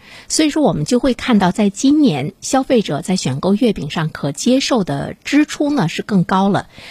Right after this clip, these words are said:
在一百到一百九十九元的占比中提升了百分之七点四，达到了百分之二十七点五，而在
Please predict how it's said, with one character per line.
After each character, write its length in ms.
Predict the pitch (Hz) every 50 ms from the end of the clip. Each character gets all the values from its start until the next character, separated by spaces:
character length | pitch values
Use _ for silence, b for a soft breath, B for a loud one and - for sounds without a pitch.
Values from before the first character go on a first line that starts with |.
| B B B
在 200 | - - 240 247
一 200 | 262 339 320 302
百 220 | - 170 139 135
到 200 | - 196 190 175
一 180 | - - 233 220
百 160 | - 170 190
九 120 | - - 156
十 160 | - - 190
九 200 | - 180 147 131
元 260 | 160 165 160 151 170
的 120 | 175 196 190
占 220 | - 196 170 175
比 140 | - - -
中 240 | - - 147 151 165
提 220 | - - - 185
升 220 | 190 - 220 208 202
了 80 | 175
百 180 | - 139 131 143
分 200 | - 170 175 196
之 280 | - 196 190 190 220 B B B B B _
七 160 | - - 247 -
点 160 | 170 143 139
四， 260 | - - - 214 175
达 220 | - - 165 151 160
到 120 | 180 170
了 100 | 156 143
百 160 | - - 131
分 160 | 135 - 165 175
之 100 | - 180
二 120 | 170 156
十 140 | - - -
七 180 | - - 214
点 240 | - 160 156 160 175
五， 220 | - - - - B B B B B B B B
而 200 | - - 202 226
在 340 | 220 254 208 180 160 -